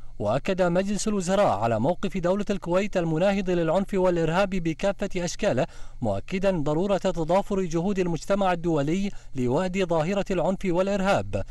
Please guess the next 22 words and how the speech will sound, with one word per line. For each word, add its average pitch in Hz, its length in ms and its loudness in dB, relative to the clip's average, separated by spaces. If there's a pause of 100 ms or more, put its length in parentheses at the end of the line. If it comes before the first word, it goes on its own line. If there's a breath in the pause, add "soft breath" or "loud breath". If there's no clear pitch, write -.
(300 loud breath)
معربا 151 480 0
عن 165 140 0
وقوف 160 380 -2
دولة 185 400 0
الكويت 180 460 -2
إلى 170 200 2
جانب 190 340 2
جمهوريتي 160 840 0
العراق 160 540 0
والصومال 175 580 -2
الشقيقين، 185 840 -2
وتأييدهما 139 960 2
في 170 160 -2
كل 202 260 -2
ما 185 120 2
يتخذانه 185 760 0
من 170 160 0
إجراءات 175 500 0
للحفاظ 185 600 0
على 175 340 2
أمنهما 180 440 2
واستقرارهما. 143 1000 -2